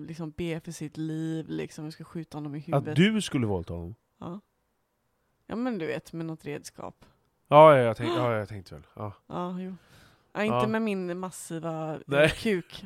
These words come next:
Speaker 1: eh, för den, den, den,
Speaker 2: <laughs> Nej.
Speaker 1: den finns helt enkelt inte. <laughs>
Speaker 2: Ja, men bara, jag försökte bara få ihop ekvationen där.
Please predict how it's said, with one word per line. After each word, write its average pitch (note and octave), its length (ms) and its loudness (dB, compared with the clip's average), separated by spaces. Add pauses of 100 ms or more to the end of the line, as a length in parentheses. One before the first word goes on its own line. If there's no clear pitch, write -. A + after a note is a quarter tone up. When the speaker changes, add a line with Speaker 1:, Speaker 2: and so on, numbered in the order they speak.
(100)
Speaker 1:
eh, F3+ 260 -6
för - 320 -12
den, G3 240 -4
den, G3 300 -4
den, F#3 320 -2
Speaker 2:
<laughs> C3+ 80 -18
Nej. D3+ 240 2
Speaker 1:
den A3+ 100 0
finns B3 380 0
helt F#3 200 0
enkelt F3 280 -4
inte. F3+ 200 -2
<laughs> A3+ 100 6 (760)
Speaker 2:
Ja, D#3 120 4
men D#3 160 6
bara, D3 160 4 (100)
jag C3+ 100 -6
försökte C#3 400 -4
bara C3 120 2
få C3 100 -2
ihop B2 260 0 (340)
ekvationen A2+ 540 -2
där. G2 120 -8